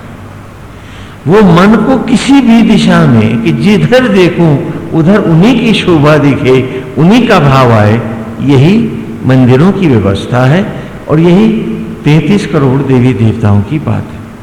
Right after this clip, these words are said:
वो तो घट-घट वासी है, वो तो हर घट में बसे हैं। भारत की जनसंख्या सौ करोड़ है, तो, तो सौ करोड़ घट में बसे हैं। तुम तो तैंतीस पे डर गए थे,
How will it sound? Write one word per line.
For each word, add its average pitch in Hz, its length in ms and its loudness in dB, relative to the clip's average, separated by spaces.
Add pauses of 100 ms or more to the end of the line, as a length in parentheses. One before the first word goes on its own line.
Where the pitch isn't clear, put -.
(760)
वो 135 60 -10
तो 165 120 -2
घट-घट 143 460 -2
वासी - 340 -8
है, - 160 -12 (3500)
वो 143 60 0
तो 175 120 -2
हर 143 180 0
घट 123 260 -4
में 190 180 -2
बसे 165 240 -6
हैं। 92 280 -6 (280)
भारत 113 420 -2
की 185 140 0
जनसंख्या 185 560 0
सौ 175 240 -2
करोड़ 135 440 0
है, 87 100 -4 (480)
तो, 135 80 -2
तो 147 160 -2
सौ 156 220 0
करोड़ 185 420 2
घट - 220 0
में 262 120 0
बसे 196 280 0
हैं। 87 280 -6 (1500)
तुम 131 100 0
तो 143 140 -4
तैंतीस 139 420 -2
पे 170 140 -6
डर 127 160 -2
गए 85 220 -4
थे, - 160 -12